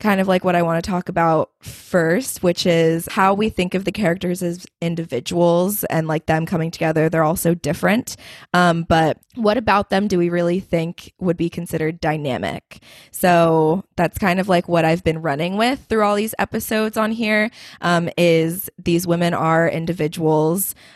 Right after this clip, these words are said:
Um, they're really unique. Um, but we also see them, like, struggle and go through their lives and their issues, 'cause obviously no one's perfect. And I think that is what makes them dynamic.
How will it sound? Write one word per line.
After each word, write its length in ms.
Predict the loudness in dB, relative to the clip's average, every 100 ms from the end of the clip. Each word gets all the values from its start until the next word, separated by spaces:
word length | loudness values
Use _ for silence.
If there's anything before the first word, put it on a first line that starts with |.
| -4
Um, 360 | -2 0 -2 -2
they're 180 | 0
really 240 | 0 2 0
unique. 760 | 0 -4 -2 -2 -2 -4 -20 -20 -20 -10
Um, 280 | -2 0 0
but 400 | 0 0 0 -4 _ _ -6
we 160 | 2 2
also 300 | 2 0 -4
see 220 | -2 -2
them, 180 | -2 -4
like, 220 | -6 -6
struggle 680 | -2 0 2 4 4 4 2
and 180 | -2 -2
go 140 | -2
through 260 | -2 -2 0
their 160 | 0
lives 440 | 0 2 2 0 -2
and 120 | -4
their 140 | -4 -2
issues, 540 | -2 0 2 2 0
'cause 160 | -2 -2
obviously 440 | 0 -2 -2 -2
no 120 | 0
one's 180 | -2 -4
perfect. 580 | -4 -2 0 0 -2 -2
And 140 | -4
I 80 | -2
think 220 | -4 -2
that 200 | 0 0
is 220 | -2 -2
what 140 | -4 0
makes 220 | -2 0
them 120 | -2
dynamic. 720 | 0 2 2 2 2 0 -4